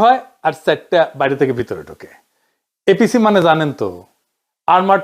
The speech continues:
পার্সোনাল ক্যারিয়ার, এই যে এটা, এইগুলা। এক একটা এপিসির সাথে দুইটা করে জিপ বোঝাই সৈন্য ছিল। তার মানে একটা সময় আটটা এপিসি আর ষোলোটা জিপ মুভ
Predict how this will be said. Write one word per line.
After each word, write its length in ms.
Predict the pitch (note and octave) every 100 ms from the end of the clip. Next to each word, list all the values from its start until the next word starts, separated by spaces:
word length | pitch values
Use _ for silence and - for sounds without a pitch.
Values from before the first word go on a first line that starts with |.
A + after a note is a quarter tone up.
| E3+
পার্সোনাল 340 | D3 F3 D3+ -
ক্যারিয়ার, 260 | A2 A2 A#2+
এই 40 | B2
যে 60 | A#2+
এটা, 180 | G#2 F2 - _ C#3+
এইগুলা। 280 | A#2+ G2+ F2 - _ _ -
এক 60 | G#3 B3+
একটা 140 | B3+ A3+
এপিসির 280 | A3 G3 F#3+
সাথে 160 | A3+ A#3 D#3
দুইটা 320 | A#3 G#3 C3 - - _
করে 140 | D3+ C#3 C#3+ C3
জিপ 140 | E3 E3
বোঝাই 220 | E3+ F3+ E3+
সৈন্য 200 | D#3 A#2+ F#2+
ছিল। 140 | G2+ F#2+ - _ _
তার 140 | G#3+ B3
মানে 180 | A3 D3+ A2 - _ _ _ _
একটা 240 | - - C#4+ B3
সময় 280 | F#3+ C#3 A#2 - E3+
আটটা 240 | - A#3+ G3+
এপিসি 320 | G3+ F3+ G#3 G#3 D#3
আর 60 | -
ষোলোটা 360 | - G#3 F#3 F3 C3+
জিপ 180 | D3 C#3 -
মুভ 100 | C#3